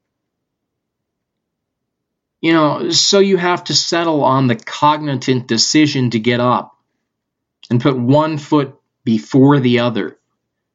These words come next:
and continue strolling through life. Try not to surrender. It's a decision,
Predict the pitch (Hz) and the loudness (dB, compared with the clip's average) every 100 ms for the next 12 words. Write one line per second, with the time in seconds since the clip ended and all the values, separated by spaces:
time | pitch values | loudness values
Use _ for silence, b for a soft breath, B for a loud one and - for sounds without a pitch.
0 | _ _ 135 135 131 139 123 - 143 139 | _ _ 0 0 2 0 0 0 -2 0
1 | 127 107 - 117 117 117 110 98 - 104 | 0 -2 -4 0 2 2 -2 -4 -6 -4
2 | 101 104 98 78 - _ _ _ _ _ | -2 -2 -2 -6 -18 _ _ _ _ _
3 | _ _ _ _ _ _ _ - 131 123 | _ _ _ _ _ _ _ -6 0 0
4 | 127 139 147 147 120 113 113 110 - - | 0 -2 -4 -6 -2 2 2 0 -4 -4
5 | 110 - 110 110 107 92 73 76 _ _ | -2 0 0 0 0 -2 -6 -12 _ _
6 | _ _ _ _ - 127 - 123 127 - | _ _ _ _ -8 -4 -2 0 0 2
7 | 175 196 107 85 | 2 2 -4 -10